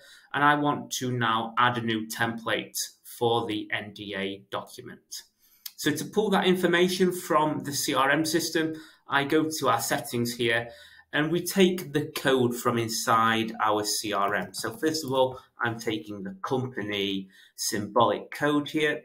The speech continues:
so the company title. And we want to take the renewal date as well. So now I will add our renewal date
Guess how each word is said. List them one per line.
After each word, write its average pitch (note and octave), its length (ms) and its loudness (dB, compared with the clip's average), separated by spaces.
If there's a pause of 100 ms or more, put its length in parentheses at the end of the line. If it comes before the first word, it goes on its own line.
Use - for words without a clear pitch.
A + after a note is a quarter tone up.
(100)
so - 200 -10
the G2+ 100 -4
company G#2+ 580 -6
title. B2+ 600 -2 (2750)
And D#3+ 120 2
we E3 80 8
want D3+ 280 2
to - 100 -10
take B2+ 260 -2
the B2+ 100 4
renewal A2+ 460 2
date G2 600 -4
as G#2 220 -4
well. G2 240 -4
So A2 160 -6
now A#2 240 4
I A2 120 4
will G#2 260 -2
add G#2 340 0
our G2 380 -4
renewal F#2+ 560 -2
date F#2 380 -10